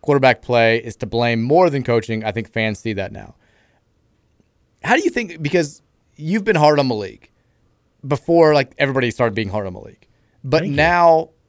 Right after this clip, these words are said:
Speaker 1: I think that, I, I do think that fans are starting to give, in a weird way, like, the coaches more of a pass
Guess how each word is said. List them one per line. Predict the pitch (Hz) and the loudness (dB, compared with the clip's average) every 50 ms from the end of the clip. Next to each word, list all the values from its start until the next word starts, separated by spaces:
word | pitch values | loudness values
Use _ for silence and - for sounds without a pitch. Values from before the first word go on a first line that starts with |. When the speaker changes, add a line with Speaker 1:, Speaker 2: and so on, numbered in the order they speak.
| _ _ _ _ | _ _ _ _
Speaker 1:
I | 135 135 135 | 0 0 0
think | - - 156 156 143 - | 0 -2 -2 -2 -2 -2
that, | - 143 143 - - _ 147 | 0 0 0 0 -2 _ -18
I, | 147 147 156 151 - | -18 -16 -16 -12 -4
I | - 156 151 | -2 -2 0
do | 127 165 220 254 214 | 0 -2 -4 -4 -4
think | - 220 185 | -6 -6 -6
that | 202 202 - | -6 -6 -4
fans | - 139 143 151 151 127 | -2 -2 0 0 -2 -2
are | 123 | -4
starting | 110 - - 135 135 139 131 | -6 -2 -2 -2 0 0 -2
to | 123 | -4
give, | 113 123 127 123 107 | -2 -2 -2 -2 -4
in | 135 143 139 | -4 -6 -6
a | 131 | -4
weird | 120 139 147 147 127 | -2 0 0 2 2
way, | 127 131 131 | 2 0 0
like, | 123 117 - _ | -2 -4 -6 _
the | - 110 | -16 -16
coaches | - - 131 131 - 139 127 110 | -6 -4 -2 -2 -2 -4 -6 -6
more | 120 113 113 123 | -4 0 0 0
of | 123 117 | 0 0
a | 113 | -2
pass | - 110 110 113 120 123 135 - - - | -2 0 2 2 2 0 -2 -4 -10 -18